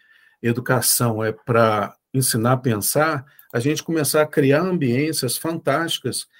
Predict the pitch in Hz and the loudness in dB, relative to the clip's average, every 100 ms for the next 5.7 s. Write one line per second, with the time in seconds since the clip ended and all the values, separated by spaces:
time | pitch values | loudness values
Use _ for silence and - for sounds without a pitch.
0 | _ - 143 135 160 196 165 131 135 135 | _ 0 2 4 4 2 0 0 0 0
1 | - - 113 123 170 175 - - _ _ | -2 -4 -2 0 0 -2 -8 -10 _ _
2 | _ _ - 151 185 - - 113 - - | _ _ 6 8 6 2 -2 -4 0 6
3 | 160 156 156 156 180 185 143 127 - - | 8 6 4 0 0 -2 -4 -2 -4 -4
4 | 175 175 - 139 135 127 127 135 120 120 | -2 -2 0 0 2 -2 -2 0 2 2
5 | - 120 107 107 117 156 - | -2 -8 -2 0 0 -2 -10